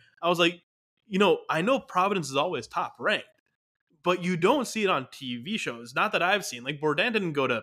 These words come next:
Providence, right? Like, I don't see, like, other, other L A T V shows don't go to Providence. So I actually thought it was interesting, an interesting choice to mix in with the other restaurants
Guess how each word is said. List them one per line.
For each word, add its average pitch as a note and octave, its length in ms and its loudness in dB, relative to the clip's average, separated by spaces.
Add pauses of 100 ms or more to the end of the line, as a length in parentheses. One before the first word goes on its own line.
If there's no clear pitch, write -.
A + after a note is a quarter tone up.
Providence, C3+ 640 -4
right? C3 220 0
Like, C#3 120 -2
I D3 80 2
don't G3 200 0
see, E3+ 420 -6 (240)
like, D#3 200 0
other, F#3+ 240 4
other G#3 220 0
L E3+ 160 -2
A E3 100 2
T D3 200 -6
V E3+ 140 -4
shows B2+ 320 -4
don't D#3 180 2
go F3 80 -2
to C3+ 80 0
Providence. C3+ 480 -2
So E3 60 2
I F#3+ 40 2
actually A#3+ 220 0
thought A#3 80 2
it - 20 4
was F3+ 220 2
interesting, C#3 640 0 (260)
an E3+ 100 0
interesting G3+ 360 2
choice F3+ 400 4
to D3+ 80 0
mix C#3+ 480 -2
in F3 320 -2
with C#3+ 120 -2
the C#3+ 160 -4
other C#3+ 280 -2
restaurants C3 680 -4